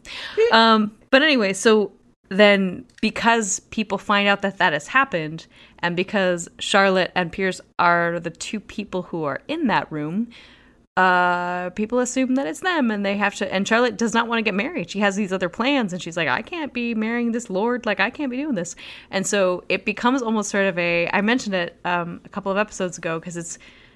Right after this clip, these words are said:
Speaker 2: it's low-key romantic suspense in that she is trying to solve a mystery. They're both trying to solve this mystery.
Speaker 1: Mm-hmm.
Speaker 2: Um, but essentially the whole book happens at least on the property of,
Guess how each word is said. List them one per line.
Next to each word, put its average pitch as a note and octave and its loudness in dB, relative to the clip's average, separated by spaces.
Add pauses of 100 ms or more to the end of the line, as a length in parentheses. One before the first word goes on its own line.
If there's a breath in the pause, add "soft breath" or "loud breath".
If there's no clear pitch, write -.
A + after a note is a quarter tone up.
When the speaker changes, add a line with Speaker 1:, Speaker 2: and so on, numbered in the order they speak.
(240 loud breath)
Speaker 2:
it's F#3+ -8
low-key B3 4
romantic G3+ -2
suspense - -12
in F#3+ -4
that F3 -2
she G#3 -6
is G#3 -6
trying G3+ 0
to F#3 -6
solve E3+ -2
a F3 -6
mystery. E3 -6
They're E3+ 2
both G#3 0
trying D#3+ -4
to D3 -10
solve D3 -6
this D3 -10
mystery. D3 -8 (180)
Speaker 1:
Mm-hmm. A3+ -6
Speaker 2:
Um, E3 -2
but - -12
essentially B3 2
the G3+ 0
whole F3+ 0
book D#3+ -6
happens D#3 -6 (1120 soft breath)
at - 2
least G#3 -4
on F#3 -2
the F3 -6
property E3+ -8
of, E3 -4